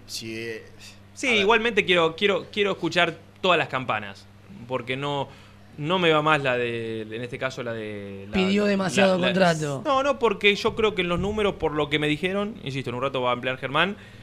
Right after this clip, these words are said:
Speaker 2: Independiente le ofrecía, ¿qué haces, Lourdes? Feliz cumpleaños.
Speaker 1: Feliz cumpleaños, Lourdes.
Speaker 2: Independiente le ofreció más del doble,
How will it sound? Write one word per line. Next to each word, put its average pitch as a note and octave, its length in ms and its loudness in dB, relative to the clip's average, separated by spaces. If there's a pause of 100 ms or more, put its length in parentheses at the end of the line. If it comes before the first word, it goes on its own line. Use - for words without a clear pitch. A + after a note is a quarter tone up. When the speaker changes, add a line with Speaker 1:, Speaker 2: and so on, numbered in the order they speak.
(240)
Speaker 2:
Independiente C#3 560 0
le C3+ 100 0
ofrecía, A#2+ 920 0
¿qué - 60 -4
haces, F3 160 -2
Lourdes? F#3 260 0
Feliz E3 140 -4
cumpleaños. C3 440 -4 (140)
Speaker 1:
Feliz D#3+ 180 -6
cumpleaños, E3 420 0
Lourdes. D3 380 -4
Speaker 2:
Independiente D#3 440 2
le E3 80 6
ofreció E3+ 600 0 (1600)
más D#3 320 2
del C3+ 340 0
doble, F3 540 0